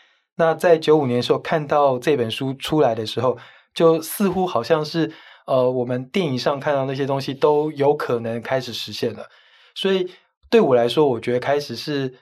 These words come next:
科技开始要改变人类的行-，的生活的这个机会，那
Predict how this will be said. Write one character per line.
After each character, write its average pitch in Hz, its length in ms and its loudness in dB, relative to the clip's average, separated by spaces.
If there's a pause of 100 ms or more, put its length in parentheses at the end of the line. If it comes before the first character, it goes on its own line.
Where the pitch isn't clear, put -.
(200)
科 170 260 2
技 165 300 -2
开 - 180 -4
始 143 200 -8
要 135 160 4
改 113 260 -4
变 131 240 0
人 117 220 -8
类 127 260 -2
的 107 320 -12
行-， 117 320 -10 (100)
的 110 440 -8
生 165 280 2
活 117 240 -6
的 110 280 -8
这 127 180 -6
个 104 540 -8
机 143 240 -6
会， 123 280 2 (260)
那 139 360 2